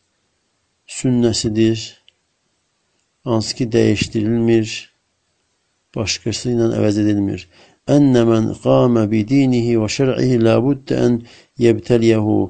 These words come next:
Ki, bu Allahın sünnəsidir ki, kim Allahın dininə əməl edirsə, Allahın buyurduğu qanunlara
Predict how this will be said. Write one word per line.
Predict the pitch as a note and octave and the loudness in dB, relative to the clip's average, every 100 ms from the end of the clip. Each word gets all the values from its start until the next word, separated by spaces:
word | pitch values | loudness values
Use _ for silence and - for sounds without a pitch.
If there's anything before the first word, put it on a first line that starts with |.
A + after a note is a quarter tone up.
| - _ | -8 _
Ki, | _ - A#2 | _ -12 -2
bu | A#2+ | 0
Allahın | A2+ A2+ A2 B2+ | 2 0 -2 -4
sünnəsidir | - A#2+ A2+ A2 B2+ A#2+ | -4 -4 -2 -2 -4 -4
ki, | A2+ - C#3 C#3 - _ | -4 0 0 0 -8 _
kim | - - C#3 | -10 -2 -2
Allahın | A#2+ A2+ A2+ A2+ B2+ A2+ | 0 0 0 0 -2 -2
dininə | A2 A#2 A2+ B2 | -2 -2 0 0
əməl | A#2 A#2+ A#2+ | 0 0 0
edirsə, | A2+ B2 A#2 - G#2+ G2 - _ _ | 0 -2 -2 -2 -2 -4 -10 _ _
Allahın | - A2+ A2+ A#2+ C3 | -4 0 2 0 -2
buyurduğu | A#2+ A#2+ A#2 A#2+ A#2+ | 0 0 -2 -4 -4
qanunlara | A#2+ A#2 A#2 A#2 A2+ A#2+ A2+ | -2 0 0 0 2 2 0